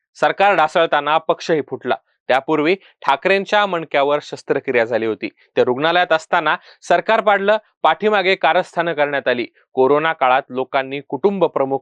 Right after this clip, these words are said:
म्हणून मान्यता दिली होती. हे मुद्दे ठाकरे वारंवार अधोरेखित करतायत. महाविकास आघाडीला लोकसभेत सहानुभूतीच्या लाटेचा फायदा झाला होता, ती सहानुभूती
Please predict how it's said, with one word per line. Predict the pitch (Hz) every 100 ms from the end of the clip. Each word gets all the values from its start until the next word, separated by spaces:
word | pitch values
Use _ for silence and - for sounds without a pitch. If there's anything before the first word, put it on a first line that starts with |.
| -
म्हणून | 123 120
मान्यता | 120 123 147 160
दिली | 143 143
होती. | 147 131 147 170 - -
हे | 127
मुद्दे | 135 123 143
ठाकरे | - 131 - 123
वारंवार | 123 107 123 135 120 110 123
अधोरेखित | 117 120 117 - 110
करतायत. | - 107 101 98 _ _ _ _ -
महाविकास | 113 131 131 151 -
आघाडीला | 127 123 127 135
लोकसभेत | 151 143 170 180 127 123 -
सहानुभूतीच्या | - 127 151 180 151 143 135 131
लाटेचा | 120 123 123 135 -
फायदा | 117 127 180
झाला | 175 170
होता, | 151 165 190 - -
ती | 226
सहानुभूती | 220 - 175 208 214 190 196